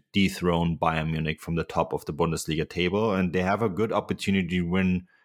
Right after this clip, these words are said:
the, the D F B Pokal and, you know, the, winning the cup in Germany is, is a big deal. It's a very big deal. So there is a chance for picking up at least one trophy.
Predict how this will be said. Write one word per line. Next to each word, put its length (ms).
the, 480
the 140
D 320
F 120
B 120
Pokal 580
and, 320
you 140
know, 180
the, 220
winning 300
the 100
cup 260
in 120
Germany 480
is, 380
is 200
a 20
big 340
deal. 420
It's 200
a 40
very 320
big 280
deal. 420
So 220
there 180
is 380
a 40
chance 440
for 400
picking 300
up 100
at 140
least 240
one 180
trophy. 560